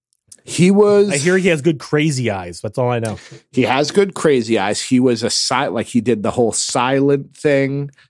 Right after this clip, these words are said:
Speaker 1: where, and, you know, he does, he had, he had at one point entrance music that was very much like the Stranger Things theme. He would slide into the ring and walk, like, his legs would be, like, just, like,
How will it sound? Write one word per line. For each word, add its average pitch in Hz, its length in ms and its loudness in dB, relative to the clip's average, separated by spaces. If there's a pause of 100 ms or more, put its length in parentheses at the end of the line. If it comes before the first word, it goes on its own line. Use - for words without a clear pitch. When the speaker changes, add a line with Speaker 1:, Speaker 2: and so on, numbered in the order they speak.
(360)
Speaker 1:
where, 110 480 2
and, 104 360 -4
you 101 100 -2
know, 80 340 -6 (440)
he 110 80 -2
does, 120 320 -2
he 123 80 0
had, 135 480 -2 (100)
he - 180 -2
had 208 200 2
at 175 80 2
one 156 240 -2
point 151 400 -2
entrance 135 420 -2
music 127 300 0
that 104 160 0
was 104 100 -4
very 117 260 -2
much 120 240 -2
like 113 180 -4
the 104 60 -6
Stranger 113 440 -4
Things 110 480 -6
theme. 113 420 -6 (320)
He 123 100 0
would 113 160 0
slide 127 520 -2
into 127 180 0
the 107 140 -4
ring 120 500 -4 (400)
and 107 220 -4
walk, 95 580 -2 (400)
like, 90 160 -6
his 95 400 -8
legs 104 460 -4
would 101 160 -2
be, 101 180 -2
like, 90 300 -8
just, - 320 -6
like, 87 220 -6